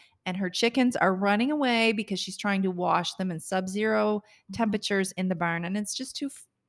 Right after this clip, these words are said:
Speaker 1: flocking cold.
Speaker 2: They are super
Speaker 1: It's flocking cold.
Speaker 2: free, free range chickens.
Speaker 1: Well, they were free range in it in front of my car today.
Speaker 2: Yeah. I've had to stop many times for those very same chickens.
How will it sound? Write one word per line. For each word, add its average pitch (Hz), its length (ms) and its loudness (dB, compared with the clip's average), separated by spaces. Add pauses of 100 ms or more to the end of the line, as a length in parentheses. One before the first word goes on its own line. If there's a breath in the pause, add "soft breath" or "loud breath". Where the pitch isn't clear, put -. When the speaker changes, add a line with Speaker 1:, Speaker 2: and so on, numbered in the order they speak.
Speaker 1:
flocking 262 420 -6
cold. 175 360 -2
Speaker 2:
They 254 160 2
are 494 140 -2
super 220 500 -2
Speaker 1:
It's - 20 -2
flocking 196 540 4
cold. 220 480 6
Speaker 2:
free, 190 320 -6 (140)
free 196 180 -6
range 165 420 -8
chickens. 135 580 -14
Speaker 1:
Well, 214 160 6
they 214 140 4
were 202 140 0
free 247 260 -2
range 277 380 0
in 240 80 0
it 226 120 0
in 196 140 -2
front 190 200 -4
of 180 40 -2
my 175 120 -2
car - 260 -6
today. - 360 -10
Speaker 2:
Yeah. 143 200 -4 (420)
I've 165 140 -6
had 170 140 -6
to 170 40 -16
stop 160 300 -6
many 151 160 -6
times 135 320 -10
for 160 80 -12
those 139 220 -6
very 135 180 -6
same 131 240 -8
chickens. 120 640 -12